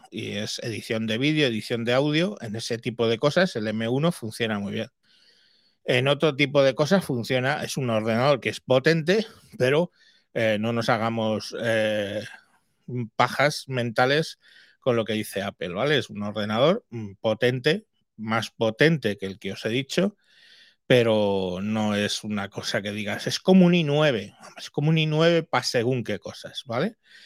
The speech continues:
Eh, ¿en dónde brilla el M uno? Brilla en el tema de gráficos, o sea, de edición de vídeo, de edición de audio, mm, en cosas que tienen muchos threads mu-, en paralelo, también tiene, funciona bastante bien.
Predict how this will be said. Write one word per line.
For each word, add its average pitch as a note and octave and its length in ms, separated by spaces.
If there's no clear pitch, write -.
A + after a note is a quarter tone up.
Eh, B2 500
¿en C3+ 160
dónde F3+ 280
brilla F3 320
el E3+ 80
M E3 180
uno? C#3+ 420
Brilla A2+ 560
en G#2+ 140
el G#2 180
tema G#2 240
de G#2 160
gráficos, D3+ 640
o - 40
sea, A2 180
de G#2 160
edición G#2 440
de A2 100
vídeo, D#3 420
de B2+ 100
edición A2 480
de G#2+ 120
audio, C#3+ 480
mm, A2+ 320
en A#2+ 200
cosas E3+ 360
que D3 160
tienen E3+ 520
muchos D3+ 680
threads B2+ 640
mu-, C3 340
en A#2+ 200
paralelo, C#3+ 640
también A2+ 420
tiene, A2 580
funciona A#2 440
bastante A#2 440
bien. D3 280